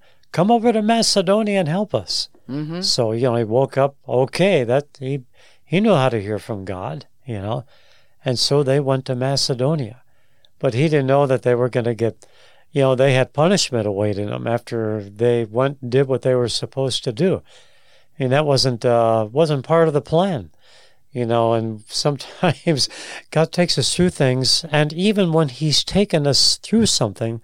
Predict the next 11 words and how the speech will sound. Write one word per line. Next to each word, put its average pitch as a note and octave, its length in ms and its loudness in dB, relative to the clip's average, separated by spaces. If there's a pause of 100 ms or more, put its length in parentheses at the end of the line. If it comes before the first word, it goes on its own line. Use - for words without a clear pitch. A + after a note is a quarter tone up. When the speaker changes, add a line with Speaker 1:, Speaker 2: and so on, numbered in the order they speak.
(360)
Speaker 1:
like C3 200 0
he C3+ 80 0
did B2 180 0
Paul D3 300 4
and B2+ 100 2
Silas, - 720 -2
they're, A#2+ 260 2
they're A#2 180 0
imprisoned C3 720 0
in C3 260 -2
the A2+ 340 2